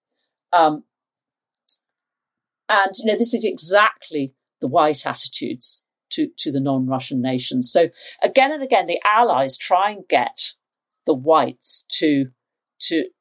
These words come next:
to partner up with the Georgians, the Finns, the Ukrainians, um, the Balts, and whoever, 'cause they realise that, you know, if, if they can form a coalition, um, they will have a good chance of actually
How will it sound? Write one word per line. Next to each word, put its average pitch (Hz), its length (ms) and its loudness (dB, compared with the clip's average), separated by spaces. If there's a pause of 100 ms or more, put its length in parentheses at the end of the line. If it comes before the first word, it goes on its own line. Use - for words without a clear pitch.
to 151 300 0 (140)
partner 196 520 2
up - 280 -2 (280)
with 170 300 -2
the 156 60 -10
Georgians, 240 680 2
the - 100 -8
Finns, 202 560 -4
the - 80 -12
Ukrainians, 180 960 -2 (360)
um, 143 340 0
the 135 120 -12
Balts, 160 380 0
and 151 80 -4
whoever, 175 320 8
'cause - 120 -20
they - 120 2
realise 165 400 2
that, 147 160 2 (400)
you 180 80 2
know, 226 140 4 (340)
if, 262 200 4 (140)
if 277 200 2
they 226 140 4
can 202 180 -6
form 170 480 4
a 151 100 2
coalition, 160 800 2 (460)
um, 156 280 2 (200)
they 170 320 4 (260)
will 170 180 2
have 165 160 0
a 165 120 0 (320)
good - 180 -2
chance 147 360 0
of 143 80 -4
actually 147 500 -4